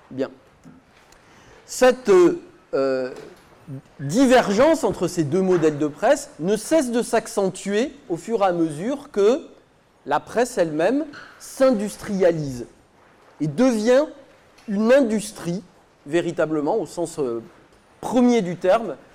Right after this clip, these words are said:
à partir, on va dire, de la fin du dix-neuvième siècle. Pourquoi ? Ben parce qu'il y a de plus en plus de gens qui savent lire. Il y a, il y a quasiment plus d'analphabétisme, ou c'est un, un analphabétisme résiduel, disons,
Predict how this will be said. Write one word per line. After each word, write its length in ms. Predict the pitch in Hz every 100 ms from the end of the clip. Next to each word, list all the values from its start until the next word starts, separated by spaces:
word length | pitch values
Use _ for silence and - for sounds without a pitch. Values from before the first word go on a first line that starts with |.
| - - - - -
à 100 | 151
partir, 540 | 185 - - 226 262
on 100 | 202
va 140 | 151
dire, 240 | 156 196 220
de 80 | 175
la 140 | 156
fin 160 | - 208
du 120 | 175
dix-neuvième 520 | 156 165 165 151 151
siècle. 340 | - 123 - _ _
Pourquoi ? 460 | 156 151 165 170 226
Ben 100 | 165
parce 220 | 139 -
qu'il 300 | 170 190 196
y 40 |
a 100 | 135
de 80 | 131
plus 200 | 135 165
en 80 | 160
plus 180 | 165 139
de 100 | 139
gens 160 | 151
qui 120 | 156 135
savent 240 | 135 120
lire. 320 | 127 190 226 - _ _ _ -
Il 60 | 151
y 40 |
a, 40 |
il 440 | 113 - - _ -
y 40 |
a 20 |
quasiment 480 | 123 202 165 180 170
plus 240 | 156 170 185
d'analphabétisme, 960 | 147 139 139 151 139 143 160 165 160 131
ou 40 |
c'est 100 | 143
un, 120 | 131
un 340 | 135 135 - 127
analphabétisme 880 | 139 139 139 131 139 147 151 143
résiduel, 800 | 123 127 165 151 170 156 170 175
disons, 340 | 131 131 151